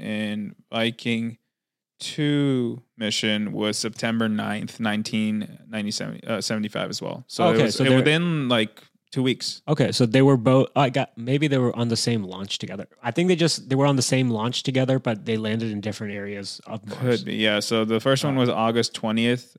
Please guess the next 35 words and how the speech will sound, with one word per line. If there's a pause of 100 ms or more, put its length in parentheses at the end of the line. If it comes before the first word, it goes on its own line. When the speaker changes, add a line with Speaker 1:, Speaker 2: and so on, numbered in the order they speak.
(140)
Speaker 1:
nineteen
seventy-five,
and
the
second (100)
one
is
September
ninth.
So
that's,
like,
Speaker 2:
Yeah,
I
think
they
were
Speaker 1:
yeah,
Speaker 2:
probably
on
the
same
Speaker 1:
a
little
over
Speaker 2:
mission.
Speaker 1:
two
weeks.
Speaker 2:
Same
mission,
different
areas
of
Mars. (100)
Speaker 1:
Okay.